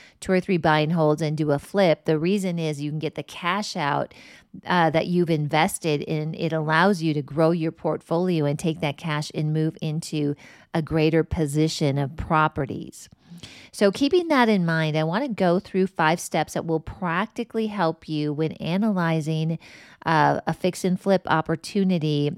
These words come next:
and really give you a little bit of what I like to call rails to run on to start to pursue this and find that right property.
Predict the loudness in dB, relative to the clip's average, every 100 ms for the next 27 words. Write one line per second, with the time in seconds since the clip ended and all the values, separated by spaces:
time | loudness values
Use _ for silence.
0 | -8 -2 0 0 0 -2 -2 -4 -4 -4
1 | -2 -2 -2 -6 -8 -8 -6 -4 -4 -2
2 | -2 -2 -4 -4 -2 -2 -2 -6 -8 -4
3 | -2 0 2 0 -2 -4 -2 -2 0 0
4 | 0 -2 -4 -4 -4 -2 -2 -2 -4 -8
5 | -10 -8 -4 -2 0 -2 -2 -4 -6 -4
6 | -2 0 0 -2 -4 -6 -6 -8 -8 -8
7 | -10 -14 -16